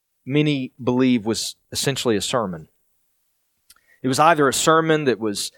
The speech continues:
given and then written down, or it was a sermon letter, and it was to a church. And I want you to think about what the audience of that church would have been.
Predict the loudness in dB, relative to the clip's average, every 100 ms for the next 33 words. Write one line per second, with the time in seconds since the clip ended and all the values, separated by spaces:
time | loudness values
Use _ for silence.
0 | _ 2 2 4 2 0 -2 0 0 0
1 | 0 2 4 2 2 -2 -2 -2 -2 -4
2 | -4 -2 -2 -2 -8 _ -4 2 2 2
3 | 0 0 4 4 4 -6 -14 _ _ -2
4 | 0 0 2 2 2 2 2 0 -2 -10
5 | -10 _ _ _ _ 0 2 2 0 2
6 | 2 4 2 2 0 0 0 4 4 4
7 | 0 0 -2 4 4 4 0 0 0 -6
8 | -4 -4 0 0 -2